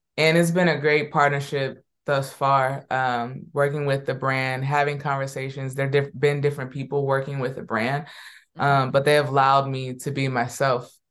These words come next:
Speaker 1: Um, whenever I speak, whenever I, like, say my opinion, they're listening.
Speaker 2: Mm-hmm.
Speaker 1: Um, it's been a great partnership. If they wanted to do something with the camp, if they wanted to donate here, like,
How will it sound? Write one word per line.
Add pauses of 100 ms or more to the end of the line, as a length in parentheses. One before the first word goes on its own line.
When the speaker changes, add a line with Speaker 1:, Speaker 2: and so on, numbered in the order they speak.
Speaker 1:
Um, (340)
whenever
I
speak,
whenever
I, (120)
like,
say
my
opinion,
they're
listening. (440)
Speaker 2:
Mm-hmm.
Speaker 1:
Um,
it's
been
a
great
partnership.
If
they
wanted
to
do
something
with
the
camp,
if
they
wanted
to
donate
here,
like,